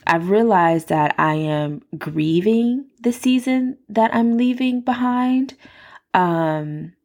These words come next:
and I've never been through anything like this. So it's been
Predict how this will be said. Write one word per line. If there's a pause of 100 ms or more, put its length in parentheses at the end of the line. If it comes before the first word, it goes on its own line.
(340)
and
I've
never
been
through
anything
like
this.
So (200)
it's
been